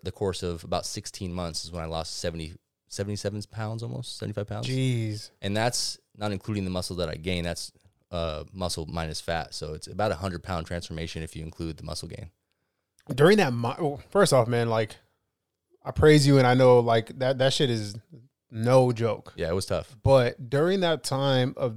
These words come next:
Speaker 2: of those months, like, what was your, what was your mindset? 'Cause you know what, like,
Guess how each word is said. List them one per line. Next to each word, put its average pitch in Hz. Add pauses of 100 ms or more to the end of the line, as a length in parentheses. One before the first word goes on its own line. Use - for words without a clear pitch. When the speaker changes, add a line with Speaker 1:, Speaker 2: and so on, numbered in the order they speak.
(140)
Speaker 2:
of 117
those 123
months, 110
like, 110
what 110
was 131
your, 117 (760)
what 135
was 147
your 127
mindset? 104
'Cause 127
you 180
know 190
what, 190
like, 127